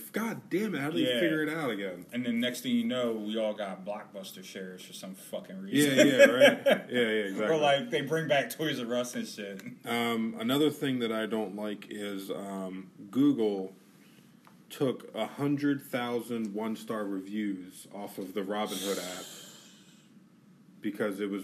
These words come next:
Speaker 1: bringing down their fucking score,
Speaker 2: Yep.
Speaker 1: their review score, which makes crazy am-, amount of fucking sense as well.
Speaker 2: It went down to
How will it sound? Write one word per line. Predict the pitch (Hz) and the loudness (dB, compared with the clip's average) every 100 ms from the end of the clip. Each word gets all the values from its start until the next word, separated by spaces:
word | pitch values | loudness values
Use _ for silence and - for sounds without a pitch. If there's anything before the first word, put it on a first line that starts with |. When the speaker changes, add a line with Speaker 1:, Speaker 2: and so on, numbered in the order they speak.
| - - - | -10 -20 -6
Speaker 1:
bringing | 123 113 107 | -2 0 0
down | 107 107 104 | -2 -4 -4
their | 95 | -4
fucking | - 104 101 98 | -4 -4 -4 -6
score, | 92 - 120 110 98 87 - - | -8 -4 0 0 0 -4 -12 -16
Speaker 2:
Yep. | 95 | -6
Speaker 1:
their | 107 | -2
review | 101 95 101 107 | -2 -2 -2 -4
score, | - 101 92 92 - - - - - - - - - - | -6 -10 -8 -10 -12 -20 -20 -20 -20 -20 -20 -20 -20 -6
which | 113 107 | -4 -2
makes | 113 104 - - - - - - | -2 -2 -8 -16 -20 -20 -20 -20
crazy | - 143 120 110 | -4 -2 0 -2
am-, | 104 104 101 | -4 -4 -8
amount | 107 107 101 | -6 -6 -6
of | 95 | -8
fucking | 104 98 | -12 -12
sense | 95 110 98 | -12 -12 -12
as | 98 98 | -12 -6
well. | 120 95 92 90 | -6 -6 -8 -10
Speaker 2:
It | 113 139 | -8 -8
went | 131 139 101 - | -6 -4 -4 -6
down | 113 110 104 101 95 | -6 -6 -6 -8 -12
to | - | -12